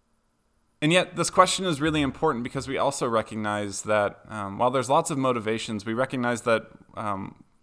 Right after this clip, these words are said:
whatever the motivation is behind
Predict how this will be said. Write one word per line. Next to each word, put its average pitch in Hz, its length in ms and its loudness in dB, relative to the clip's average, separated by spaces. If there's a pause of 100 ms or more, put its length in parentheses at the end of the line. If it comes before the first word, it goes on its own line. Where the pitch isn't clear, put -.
(680)
whatever 170 340 4
the 175 80 2
motivation 139 680 2
is 127 280 -2
behind 131 720 -4